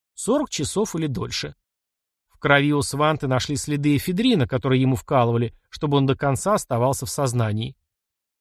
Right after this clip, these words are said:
По лопаткам Томми пробежала дрожь. В конце статьи упоминалось, что то лето для Салудден выдалось неудачным, и на момент похищения Сванте гостей было необыкновенно мало.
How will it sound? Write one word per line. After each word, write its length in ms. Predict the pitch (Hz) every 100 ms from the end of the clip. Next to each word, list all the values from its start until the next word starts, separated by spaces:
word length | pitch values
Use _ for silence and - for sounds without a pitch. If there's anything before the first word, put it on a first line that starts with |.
| _ _ -
По 80 | 139
лопаткам 580 | 139 110 120 - 131
Томми 380 | - 240 269 277
пробежала 600 | 254 156 127 107 123 127
дрожь. 400 | 123 113 - - _ _ _ _ _ _ _ _ _ _
В 120 | -
конце 380 | 139 135 - 135
статьи 440 | - 127 - 131
упоминалось, 640 | 123 135 131 135 165 143 104
что 200 | - 117
то 200 | - 131
лето 280 | 131 -
для 160 | 123 120
Салудден 600 | - 135 135 180 156 143
выдалось 420 | 139 151 147 135
неудачным, 680 | 165 185 165 120 101 - 120 - _ _ _
и 80 | -
на 80 | 147
момент 320 | 202 254 233
похищения 560 | 214 - 196 - 214 196
Сванте 460 | - 190 269 247
гостей 420 | 143 143 123 - 240
было 200 | 202 190
необыкновенно 760 | 156 131 - 135 127 131 135
мало. 420 | 139 117 104 -